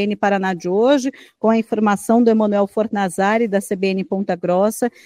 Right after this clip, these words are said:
que nos traz um panorama da B R quatrocentos e setenta e seis no sul do estado, trecho entre União da Vitória e São Mateus do Sul, que vem registrando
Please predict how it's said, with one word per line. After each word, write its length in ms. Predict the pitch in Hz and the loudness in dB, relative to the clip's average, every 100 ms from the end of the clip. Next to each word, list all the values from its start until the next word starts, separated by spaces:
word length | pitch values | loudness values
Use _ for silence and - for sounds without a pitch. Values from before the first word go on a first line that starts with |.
| _ _ | _ _
que 140 | 226 | 4
nos 180 | 240 262 | 4 2
traz 280 | 226 220 233 | 2 2 2
um 60 | |
panorama 500 | 233 226 208 208 233 | 0 0 2 2 2
da 120 | 214 208 | 0 0
B 120 | 202 | 0
R 240 | 202 214 | 0 -2
quatrocentos 560 | - 208 202 202 202 - | -2 -4 -4 -6 -6 -6
e 20 | |
setenta 160 | 196 202 | -4 0
e 40 | |
seis 100 | 220 | 0
no 100 | 220 | -2
sul 200 | - 220 | -4 -4
do 80 | 196 | -4
estado, 600 | 196 - 202 196 220 247 _ _ _ | -8 -2 2 4 2 -2 _ _ _
trecho 440 | 220 226 233 254 233 | 2 2 2 -2 -2
entre 300 | 214 220 214 | -2 -2 0
União 260 | 214 202 208 | 0 0 0
da 120 | 202 | -2
Vitória 420 | 190 - 202 202 | -2 -2 0 0
e 20 | |
São 140 | - 208 | -2 -2
Mateus 340 | 202 - 190 | -2 -2 -4
do 140 | 185 | -6
Sul, 320 | 180 - 214 220 | -10 -6 -6 -4
que 180 | - | -4
vem 300 | 175 180 220 | -4 0 2
registrando 720 | 247 233 185 - 196 208 208 | 4 2 0 -4 -2 0 0